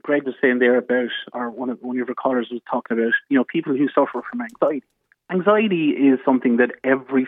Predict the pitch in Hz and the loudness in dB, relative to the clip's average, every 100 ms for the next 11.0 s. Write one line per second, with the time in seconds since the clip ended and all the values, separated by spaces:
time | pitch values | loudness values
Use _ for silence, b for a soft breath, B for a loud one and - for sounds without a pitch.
0 | - 123 120 - - 233 - 123 - - | 0 0 2 0 0 -2 -2 -4 -4 0
1 | 151 151 147 131 123 120 117 110 - - | 4 4 4 4 4 4 2 -4 -4 0
2 | 127 104 - 127 117 131 127 117 - 117 | 0 -2 -8 -10 -6 -4 -4 -6 -4 -6
3 | - 117 139 131 113 - _ b b b | -6 -6 2 4 2 -2 _ b b b
4 | 135 - 127 - 160 165 - - - - | -4 0 -2 2 2 2 0 -4 -2 2
5 | 135 127 120 - 165 131 - - _ _ | 2 2 -2 -4 -2 0 -2 -14 _ _
6 | _ - 208 185 123 120 113 - - - | _ -2 2 2 2 -2 -2 -8 -10 -20
7 | - b b b _ - 151 175 - 175 | -20 b b b _ 0 2 2 -4 -4
8 | 156 139 139 135 120 - - - - 170 | 0 2 2 0 -6 -8 -14 -4 2 2
9 | 175 - 123 123 131 160 170 139 - 120 | 2 -4 -6 -2 0 2 0 -4 -6 -6
10 | 165 - _ _ _ _ _ - 143 | -6 -14 _ _ _ _ _ -4 -2